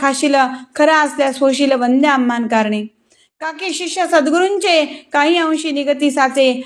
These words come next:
बापा त्यांच्याच तोडीचे हा आहे न्याय जगी. नको करू उशीर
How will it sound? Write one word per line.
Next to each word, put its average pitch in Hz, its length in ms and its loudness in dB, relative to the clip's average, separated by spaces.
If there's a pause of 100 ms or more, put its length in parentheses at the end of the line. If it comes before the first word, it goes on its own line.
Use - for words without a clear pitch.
(140)
बापा 262 320 2
त्यांच्याच 269 600 0
तोडीचे 254 640 0 (200)
हा 311 240 0
आहे 269 240 -2
न्याय 254 320 -2
जगी. 220 360 -4 (480)
नको 311 300 0
करू 349 220 0
उशीर 339 320 -2